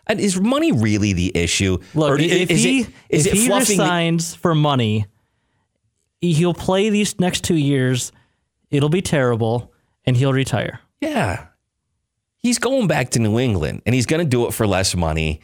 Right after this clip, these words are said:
Speaker 1: He just wants the public love. He just wants them to love him. He
Speaker 2: He
Speaker 1: wants
Speaker 2: wants a kiss on the cheek?
Speaker 1: He wants Belichick to give him a big public hug and tell him how much he loves him.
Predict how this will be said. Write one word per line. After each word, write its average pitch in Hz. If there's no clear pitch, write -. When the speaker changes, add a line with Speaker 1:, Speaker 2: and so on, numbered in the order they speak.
Speaker 1:
He 165
just 220
wants 113
the 113
public 104
love. -
He 120
just 151
wants 113
them 95
to -
love 85
him. 85
He 90
Speaker 2:
He 98
Speaker 1:
wants 127
Speaker 2:
wants 135
a 147
kiss 151
on 147
the 139
cheek? 156
Speaker 1:
He 139
wants 147
Belichick 139
to 120
give 104
him 110
a 101
big 123
public 110
hug 90
and 85
tell 101
him 107
how 110
much 117
he 127
loves 90
him. 90